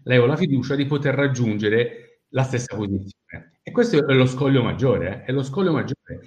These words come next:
perché io come figlio sento già che mi manca questa cosa qui. Quindi l'umiltà, io credo che sia il punto principale, fondamentale di un talento, e quindi un talento anche come imprenditore, non soltanto come collaboratore,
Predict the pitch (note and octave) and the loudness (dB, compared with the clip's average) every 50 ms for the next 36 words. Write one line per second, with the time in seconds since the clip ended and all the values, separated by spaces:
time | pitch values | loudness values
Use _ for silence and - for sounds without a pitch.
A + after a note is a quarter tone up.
0 | - _ _ C3 B2+ - G3+ F#3+ D3 E3+ G3+ G#3 G3+ - F3 G3+ A3 A3 D3 C3 | -20 _ _ -4 -2 2 2 2 2 4 2 0 0 0 0 0 0 0 0 0
1 | - E3+ E3 D#3+ D#3+ G3+ E3 C3+ D3+ E3+ E3 - D#3+ D#3+ E3+ C#3+ A2 G#2+ G#2 G#2 | 0 0 0 2 2 0 2 2 2 0 0 0 -2 -2 0 0 -2 -2 -4 -4
2 | - A2+ - - A#2+ - - A#2+ A#2 A2+ A2+ G#2+ - - F2 - - - - - | -6 -6 -6 -6 -8 -8 -6 -6 -6 -4 -6 -6 -6 -10 -12 -14 -14 -18 -20 -20
3 | _ _ _ D#3 D3 D#3 E3+ G3+ A#3 A#3+ A#3+ - - - - A#2+ G2 F#2 G2 A2+ | _ _ _ 0 4 4 4 4 4 2 2 0 -4 -2 0 2 2 2 0 -2
4 | A#2+ - D#3 D#3+ D#3 D#3 D3 C#3 D3 - C#3+ C3 - - C#3 A#2 A2 A2 - - | -4 -4 -4 -4 -2 -2 -2 -2 -2 -2 -2 -6 -4 -2 0 0 0 -2 -4 -4
5 | - F3 D#3 B2 G2+ F#2 - F#2+ E2+ - _ - A2+ - B2 B2 C3 C3 A#2+ F#2+ | 0 2 2 2 2 -2 -6 -10 -12 -14 _ -16 -14 -12 -8 -6 -2 -2 0 0
6 | F#2+ F2+ - - C3 C#3 B2 A#2+ A#2+ B2 A#2 G#2+ - A#2 G2+ F#2 F#2 F#2 G#2 C3 | -2 -4 -4 -4 -2 0 0 0 0 -2 -2 -4 -2 -2 -2 -2 -2 -4 -2 -2
7 | D#3 D#3+ C3+ - - G#2+ G#2+ G#2 F#2 F2 E2+ E2 - B2 C#3+ - - - _ - | 0 0 0 0 0 2 2 2 0 -4 -8 -8 -6 -6 -6 -6 -8 -16 _ -14
8 | G#2+ - - F3+ F3 D#3 C3+ G#2+ - C3+ D#3 F#3+ G3+ G3 - - - F#3 G3+ G3 | -12 0 2 4 6 6 6 6 4 2 2 2 2 2 0 0 0 2 0 0
9 | F#3+ D3+ D#3 E3 E3 D#3 D#3 D3+ C3+ B2 A2+ D#3 F3 D3 A#2 G#2+ A#2 B2+ B2 - | 0 -2 0 0 0 2 0 0 -2 -2 0 0 2 2 2 2 0 -2 -4 -6
10 | B2+ - F#3+ E3 C3+ - A#2+ B2 A#2 A2 A2 - A2 G2+ G2+ G2 G2+ G2+ G2 F#2+ | -4 -4 -4 -2 -2 -4 -4 -2 -4 -4 -4 -4 -4 -4 -2 -2 -2 -4 -6 -8
11 | F#2 E2 D#2+ F#2+ A#2+ - | -10 -14 -14 -14 -16 -16